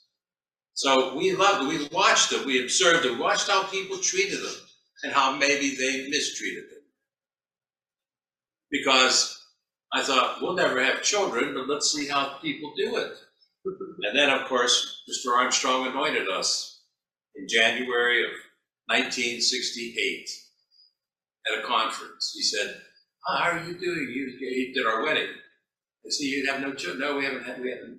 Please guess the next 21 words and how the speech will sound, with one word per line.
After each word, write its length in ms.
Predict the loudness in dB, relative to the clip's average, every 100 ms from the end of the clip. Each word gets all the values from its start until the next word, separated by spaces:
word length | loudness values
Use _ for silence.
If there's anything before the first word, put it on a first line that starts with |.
| -16
we've 160 | -16 -14
been 160 | -12
trying 220 | -6 -6 -4
to 60 |
have 100 | -8
children." 360 | -10 -14 -16 -20 _ _ _ _ _ -8
"Why 100 | -8
don't 140 | -6
you 100 | -8
come 140 | -6
over 260 | -6 -6 -8
to 100 | -4
my 180 | 0 2
house, 640 | 0 -4 -4 -6 -6 -6 -12 -20 -20 -20 _ _ _ _ _ _ _
you 180 | -6 -6
and 120 | -4
Barb, 340 | -4 -2 -4 -6 -16 -16
and 80 | -6
I'll 320 | -6 -6 -10
anoint 340 | -14 -14 -14
you." 140 | -14